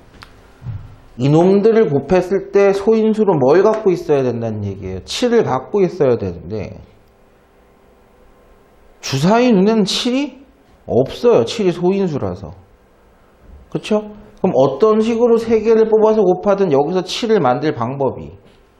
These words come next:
없죠. 이해는 됐어요? 무슨 얘기인지. 그러니까 세 수의 눈의 곱이 칠일 확률은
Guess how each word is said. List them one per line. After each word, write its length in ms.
없죠. 460
이해는 320
됐어요? 400
무슨 280
얘기인지. 380
그러니까 400
세 400
수의 360
눈의 280
곱이 320
칠일 480
확률은 600